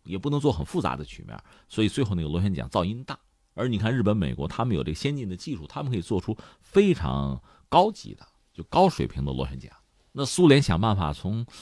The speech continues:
从哪儿搞呢？突破口是日本，因为当时全球经济不是很景气，八十年代那个时候呢，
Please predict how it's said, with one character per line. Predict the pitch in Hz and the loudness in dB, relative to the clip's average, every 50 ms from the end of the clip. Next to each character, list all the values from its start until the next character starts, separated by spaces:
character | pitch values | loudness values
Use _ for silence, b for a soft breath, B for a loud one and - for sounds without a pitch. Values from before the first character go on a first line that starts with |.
| B B | B B
从 | - - 156 170 | -6 -2 0 2
哪 | 147 101 | 2 4
儿 | 98 151 220 | 6 4 4
搞 | 180 - 71 57 - - 98 113 | 4 2 -2 -4 -8 -14 -18 -20
呢？ | 67 67 - - _ _ _ _ _ | -20 -20 -20 -20 _ _ _ _ _
突 | - - 120 | -4 -2 0
破 | 107 98 82 | 0 0 0
口 | - 67 64 | -2 -4 -8
是 | 60 - - 60 62 50 50 - _ _ | -6 -6 -8 -8 -8 -8 -10 -14 _ _
日 | - 90 82 | -4 -4 -4
本， | 64 - _ _ _ _ _ _ _ _ | -4 -8 _ _ _ _ _ _ _ _
因 | - 113 | -10 -10
为 | 127 127 | -6 -4
当 | 139 135 123 | -4 -4 -4
时 | 113 120 | -4 -6
全 | - - 107 110 | -4 -2 0 0
球 | 113 120 | 0 0
经 | 107 - 120 120 | 0 0 0 0
济 | 104 87 | 0 -2
不 | - 104 | -2 -2
是 | 107 | -2
很 | 101 95 98 98 | -2 -2 -2 -2
景 | - 67 58 | -4 -6 -6
气， | 60 - - | -8 -6 -2
八 | - 104 104 | 0 0 0
十 | 92 87 | 0 -4
年 | 71 60 64 | -10 -10 -10
代 | 69 65 57 53 | -10 -10 -8 -4
那 | 139 139 | -4 -2
个 | 101 76 | -2 -4
时 | - - | -6 -8
候 | 62 67 65 | -8 -8 -8
呢， | 58 55 | -8 -10